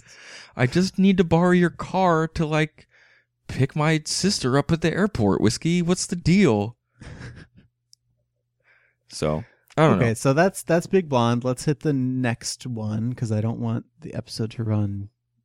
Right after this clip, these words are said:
Speaker 1: too terribly long, so.
Speaker 2: Yeah. Uh, the other one is Here We Are, which is actually a nice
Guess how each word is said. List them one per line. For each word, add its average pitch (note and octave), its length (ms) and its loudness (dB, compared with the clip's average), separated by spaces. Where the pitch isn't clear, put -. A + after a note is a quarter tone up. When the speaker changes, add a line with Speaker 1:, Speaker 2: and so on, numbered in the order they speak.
Speaker 1:
too A#2+ 160 -6
terribly - 420 -8
long, - 320 -14
so. - 320 -14
Speaker 2:
Yeah. C#3+ 260 2
Uh, A2 460 2
the C3+ 140 6
other F#3+ 140 6
one E3+ 140 4
is C3 140 0
Here D3 260 4
We B2+ 160 4
Are, G#2+ 300 6
which A#2+ 180 -2
is G2 200 0
actually G2 580 0
a G#2 100 0
nice G2+ 600 2